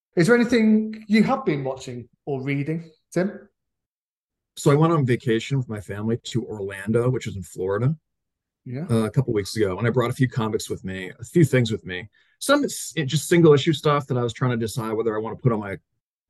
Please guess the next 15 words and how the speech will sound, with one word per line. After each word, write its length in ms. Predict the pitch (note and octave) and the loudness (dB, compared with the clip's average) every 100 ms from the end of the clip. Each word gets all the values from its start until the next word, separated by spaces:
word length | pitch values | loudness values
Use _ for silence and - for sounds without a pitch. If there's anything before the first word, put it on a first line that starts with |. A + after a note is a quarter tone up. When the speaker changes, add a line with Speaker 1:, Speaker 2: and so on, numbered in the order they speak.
| _ _ - | _ _ 0
Speaker 2:
my 120 | A2+ | 0
pull 260 | - C3 B2 | 4 4 6
list 260 | A#2+ - G#2+ | 4 2 -6
and 100 | F#2+ | -6
stuff. 440 | F#2 F#2 - _ _ - | -6 -8 -10 _ _ -12
Nothing 520 | G#2+ B2+ C#3+ C#3 A#2+ - | 0 4 4 4 2 0
of 140 | A2 | -4
note, 320 | G2+ A2 G2 E2+ | 0 0 0 2
but 80 | B2+ | 4
I 60 | |
did 260 | B2+ G#3 A3+ | 6 4 4
read 320 | G#3 D#3+ D#3 | 4 6 6
the 180 | B2 - - | 2 -2 -8
omnibus 640 | A#2 D#3 C#3+ A#2 A2 - - | -4 0 2 2 -2 -6 -10
of 380 | A2 G2+ G2+ | -8 -8 -10